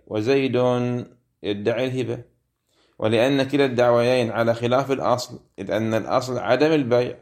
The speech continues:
وعدم الهبة، يعني لم يقع، الأصل أنه لم يقع بيع ولم يقع هبة. لذلك كل، كان كل منهما مدعياً ومنكراً،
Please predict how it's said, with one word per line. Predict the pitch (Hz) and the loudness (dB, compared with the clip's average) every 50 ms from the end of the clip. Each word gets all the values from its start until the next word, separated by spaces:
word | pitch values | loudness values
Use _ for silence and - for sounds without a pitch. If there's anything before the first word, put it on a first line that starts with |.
| _ _ - | _ _ -16
وعدم | 98 98 107 123 135 156 160 156 | -8 -2 -2 0 2 2 2 2
الهبة، | 147 135 131 127 117 123 120 123 - _ _ _ _ _ _ _ _ _ _ | 0 0 -2 -4 -6 -8 -10 -12 -16 _ _ _ _ _ _ _ _ _ _
يعني | - 101 104 110 | -12 -8 -6 -2
لم | 120 147 151 147 | 0 0 2 2
يقع، | 147 147 - 123 110 - - - _ _ _ _ _ _ _ _ _ _ - | 0 0 -2 -4 -6 -6 -10 -18 _ _ _ _ _ _ _ _ _ _ -10
الأصل | 107 104 104 120 120 139 135 | -6 -2 -2 0 0 0 -2
أنه | 127 120 127 127 | -2 0 0 0
لم | 131 151 175 170 147 | 0 0 0 -2 -2
يقع | 139 - - 110 | -4 -4 -6 -6
بيع | 113 110 117 113 117 123 135 165 - - - | -4 -2 -2 -2 -2 -2 -4 -6 -8 -10 -6
ولم | 147 147 147 139 139 | -4 -2 -2 -2 -2
يقع | 143 143 156 165 | -2 -2 -2 -2
هبة. | 165 175 196 127 - - - - _ _ _ _ _ _ _ _ _ _ _ _ _ _ _ _ _ _ _ _ _ - | -2 -6 -8 -8 -8 -10 -12 -16 _ _ _ _ _ _ _ _ _ _ _ _ _ _ _ _ _ _ _ _ _ -6
لذلك | 107 107 110 127 131 135 135 143 139 143 131 | -2 2 4 6 6 4 4 2 0 -2 -2
كل، | 131 143 143 135 131 - | -2 -2 -2 -2 -2 -4
كان | - 139 139 135 131 123 120 | -2 0 0 2 2 0 -2
كل | 120 - 139 131 | -2 -4 -4 -4
منهما | 123 117 113 117 123 127 135 139 139 139 135 | -2 -2 -2 -2 -2 -2 -2 -2 0 0 2
مدعياً | 120 117 113 110 113 107 123 120 127 135 139 131 | 2 0 0 0 0 0 0 0 0 0 0 2
ومنكراً، | 120 120 120 123 127 123 - 120 113 110 110 107 107 107 110 113 - | 2 2 2 0 -2 -2 -2 0 0 2 2 0 0 -2 -2 -4 -8